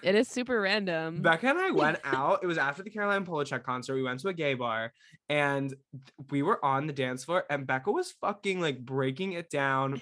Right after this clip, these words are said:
Speaker 2: popping and locking, giving hand
Speaker 1: <laughs>
Speaker 2: performance, the fucking five elements. Like, it was crazy,
Speaker 1: <laughs>
Speaker 2: actually. And I was like,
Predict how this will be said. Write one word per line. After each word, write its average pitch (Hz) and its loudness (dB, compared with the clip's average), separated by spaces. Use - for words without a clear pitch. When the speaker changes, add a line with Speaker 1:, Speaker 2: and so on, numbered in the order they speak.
Speaker 2:
popping 147 -2
and 196 -2
locking, 127 -2
giving 165 2
hand 151 0
Speaker 1:
<laughs> - -
Speaker 2:
performance, 135 0
the 139 -6
fucking 143 0
five 254 4
elements. 135 0
Like, 131 -2
it - -2
was 202 -2
crazy, 277 0
Speaker 1:
<laughs> 262 2
Speaker 2:
actually. 123 -2
And 123 -8
I 151 -6
was 170 -6
like, 175 -4